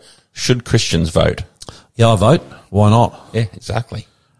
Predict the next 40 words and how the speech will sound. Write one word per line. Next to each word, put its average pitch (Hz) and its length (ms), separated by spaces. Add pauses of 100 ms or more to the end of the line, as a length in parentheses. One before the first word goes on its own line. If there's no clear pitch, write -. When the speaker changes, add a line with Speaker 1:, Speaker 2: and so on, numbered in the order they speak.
(120)
Speaker 2:
But 101 120
I 107 60
don't 117 160
make 107 180
a 101 60
big 101 200
deal 117 200
about 110 260
it 101 100
in 101 120
church 123 400
or 110 60
on 107 100
my 104 120
social 107 360
media. 117 400
You, 117 280
you, 131 240
I'm 127 120
not 123 140
sure. 113 260
Yeah, 110 180
you 117 140
probably 135 280
do 87 140
know 85 140
who 85 120
I 80 100
vote 85 260
for 95 240 (200)
just - 160
'cause 98 160
you 95 80
know 95 160
me 87 120
so 87 220
well. 98 200
But 117 120
I 170 140
vote. 127 380